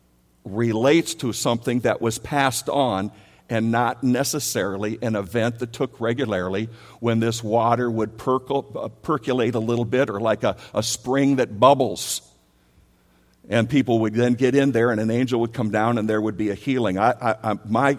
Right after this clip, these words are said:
my conviction is, I don't think he's telling us something that actually happened. He's telling us something that was actually believed.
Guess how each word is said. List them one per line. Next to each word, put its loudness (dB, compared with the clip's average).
my 2
conviction -2
is, -4
I 2
don't 2
think 0
he's -2
telling 2
us -2
something 0
that 0
actually 0
happened. 0
He's -4
telling 2
us -2
something -4
that -2
was -4
actually -2
believed. -4